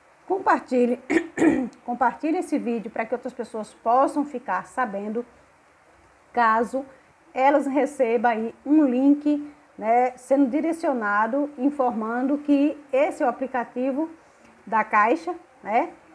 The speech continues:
e que pode ter aí, é, o recebimento mais rápido, mais fácil, né, pois ter acesso aí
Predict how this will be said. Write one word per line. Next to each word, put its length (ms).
e 160
que 180
pode 460
ter 260
aí, 420
é, 720
o 60
recebimento 840
mais 340
rápido, 600
mais 260
fácil, 500
né, 320
pois 220
ter 140
acesso 680
aí 400